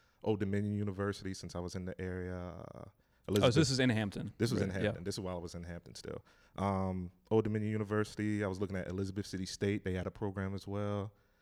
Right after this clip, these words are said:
Speaker 1: Um, of course, Barton College in Wilson, North Carolina came up. And, um,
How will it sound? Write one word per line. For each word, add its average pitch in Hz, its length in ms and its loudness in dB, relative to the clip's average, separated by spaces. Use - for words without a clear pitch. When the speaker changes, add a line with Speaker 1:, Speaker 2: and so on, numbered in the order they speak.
Speaker 1:
Um, 85 420 -6
of - 80 -18
course, 95 220 0
Barton 95 360 2
College 98 360 0
in 90 80 -2
Wilson, 92 280 -2
North 92 140 -4
Carolina 90 320 -4
came 92 340 -6
up. 92 200 -4
And, 87 100 -6
um, 85 540 -6